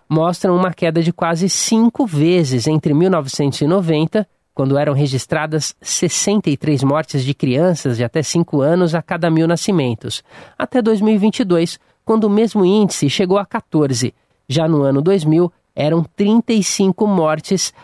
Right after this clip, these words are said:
a cada mil nascimentos. Apesar do progresso, a onu aponta que ainda há um longo caminho para ser percorrido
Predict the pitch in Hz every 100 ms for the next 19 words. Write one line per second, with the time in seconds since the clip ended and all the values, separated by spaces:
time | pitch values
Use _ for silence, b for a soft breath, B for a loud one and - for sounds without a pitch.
0 | B - - 196 180 190 190 214 196 180
1 | - 147 117 107 - - - _ _ _
2 | 147 180 151 151 139 - 139 117 123 147
3 | 180 - 190 B B 165 170 202 190 -
4 | 180 185 185 - 175 165 202 196 170 160
5 | 170 - 214 214 196 208 208 185 - 185
6 | 156 156 160 160 160 151 151 165 156 180
7 | 127 151 190 131